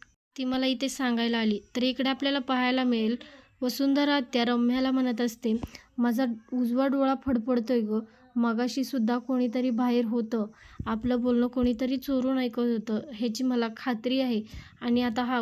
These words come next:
उजवा डोळा फडफडतोय. नेमकं आता काय होणार आहे ना, हेच समजत नाहीये." तर रम्या तिच्या कामामध्ये बिझी असते आणि ती तिच्या बोलण्याकडे तेवढं लक्ष देत नाही आणि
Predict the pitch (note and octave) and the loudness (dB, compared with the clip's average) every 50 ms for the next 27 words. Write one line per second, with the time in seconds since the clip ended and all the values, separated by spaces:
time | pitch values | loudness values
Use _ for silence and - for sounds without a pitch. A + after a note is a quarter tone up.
0 | A3+ - B3+ A#3 G#3+ B3 A#3 B3 C4 A#3 B3 A#3+ A#3 A#3 A#3 A#3 C4 B3 A3 A3 | -2 -2 -2 -2 -2 -2 -2 0 0 0 0 0 0 0 -2 -2 -2 -2 -2 -2
1 | B3 A#3 A3+ G#3+ - A3 G#3+ - - - - - _ - - B3 A#3 A#3 A3+ A3 | -2 -2 -4 -2 -4 -4 -6 -6 -10 -18 -20 -20 _ -10 -4 -2 0 0 0 -2
2 | A#3 B3 B3 A3+ C4+ C4 C4 - A#3+ A#3 B3 B3+ B3+ C4 B3+ B3+ C4 B3+ C4+ C4 | -2 -4 -2 -2 -4 -6 -6 -4 -4 -2 -2 0 0 0 0 0 0 0 0 0
3 | A#3+ A3+ A#3 A#3+ A3 B3+ B3 B3 - - B3 A#3 A3+ A3 A#3 A3 A3+ A#3 A3+ A3 | 0 0 -2 -2 -2 -2 -2 -4 -4 -2 0 0 2 0 0 -2 -2 -2 0 0
4 | G#3 G3 F#3 - - _ B3+ A#3+ C4+ C4+ B3+ B3+ C4 C#4 C4 D4 C4 C4+ C4+ C4 | 0 0 -2 -6 -8 _ -4 -2 0 0 0 0 0 -2 -2 -2 -2 -4 -4 -2
5 | C4+ B3+ B3 A#3+ A#3+ B3 B3 B3 A#3 A#3+ B3 A3 A3 A#3 A3 A3 C4 C4+ C4+ C4 | -2 -2 -2 0 0 0 0 -2 0 -2 -2 -2 -2 -2 -2 -2 -2 -2 -2 -4
6 | C4 - - G#3+ G#3+ G3 G#3 G#3+ A3 A3 A3 B3 A#3 A3 B3 A3+ A3+ A#3+ A3+ A3+ | -6 -6 -4 -4 -4 -2 0 0 0 0 0 -2 -4 -4 -2 -2 -2 -2 0 0
7 | A#3+ A3+ A3 A3+ A3+ A3 - A#3 G#3+ G#3 - - - - - - - _ - C4+ | 0 0 0 -2 -2 -4 -4 -4 -4 -4 -6 -12 -20 -18 -18 -18 -16 _ -2 0
8 | C4+ C4+ C#4 C4+ C4+ B3+ B3+ - - C4 B3 A3 B3+ A#3+ A3 B3+ B3+ B3 B3 A#3 | 0 0 0 0 0 -2 -2 -2 -4 -2 0 0 0 0 0 0 0 0 2 0
9 | A3+ A3 A3 A3 A3 A3+ A#3 A#3+ | 0 -2 -4 -2 -2 0 0 -2